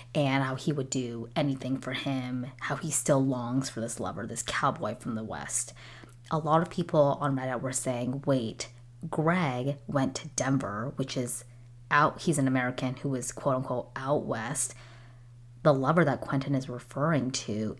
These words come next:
is in fact Greg, Jennifer Coolidge's or Tanya's husband."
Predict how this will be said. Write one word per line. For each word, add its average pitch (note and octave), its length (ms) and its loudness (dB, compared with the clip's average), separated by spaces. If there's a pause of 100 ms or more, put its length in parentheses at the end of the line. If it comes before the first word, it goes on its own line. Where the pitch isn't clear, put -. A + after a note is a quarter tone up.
is C#3 200 2
in A#2+ 120 -2
fact - 600 -6
Greg, C3+ 560 -2 (480)
Jennifer C#3+ 380 0
Coolidge's C3 1000 -2
or C3 100 -4
Tanya's A#2 760 -4 (100)
husband." - 680 -4